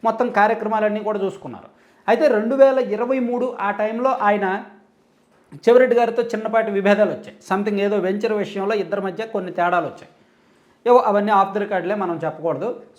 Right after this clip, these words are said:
So దాంతో ఆయన రెండు వేల ఇరవై నాలుగు ఎన్నికల్లో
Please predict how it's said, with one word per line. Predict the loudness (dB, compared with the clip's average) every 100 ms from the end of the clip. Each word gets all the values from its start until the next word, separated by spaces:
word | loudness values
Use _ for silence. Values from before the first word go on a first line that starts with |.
| -4
So |
దాంతో | -2 0 0 0 -2
ఆయన | 2 2 2 -4 -6 -10 -12 -4
రెండు | 2 4
వేల | 4
ఇరవై | 2 2 2 0
నాలుగు | 2 2 4 2 -2 -2
ఎన్నికల్లో | -4 -2 -2 0 -2 -4